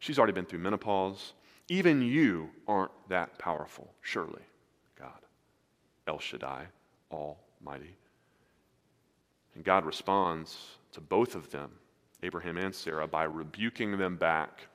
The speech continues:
In chapter seventeen, he says, "No, Abraham, but Sarah, your wife, shall bear you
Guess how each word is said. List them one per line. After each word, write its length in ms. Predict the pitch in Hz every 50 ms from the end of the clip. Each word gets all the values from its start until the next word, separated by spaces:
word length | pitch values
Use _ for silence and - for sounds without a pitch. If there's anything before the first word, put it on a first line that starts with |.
| _ _ _ _ _ _ _ _ _ _ _ _ - -
In 60 | -
chapter 300 | - - 107 95 - 98
seventeen, 640 | - - 113 95 104 - - - 107 101 101 101 98
he 100 | 107 95
says, 300 | - - 95 92 87 92
"No, 500 | 90 90 98 113 127 131 110 90 78 - - - - - - - - _ _ - - _ _ -
Abraham, 580 | - 80 - 76 71 80 73 71 73 80 95 98 - _ _ _ _ _ _ _ _ _ _ _ _ _ -
but 140 | - - -
Sarah, 520 | - - - - 139 135 117 87 69 62 - - - - - - _ _ _ _ _ _ -
your 120 | 80 78
wife, 720 | 73 73 98 131 131 95 78 - - - - - - - - _ _ _ _ _ _ _
shall 240 | - - - 82 78
bear 280 | 76 85 85 78 76
you 240 | 76 73 67 65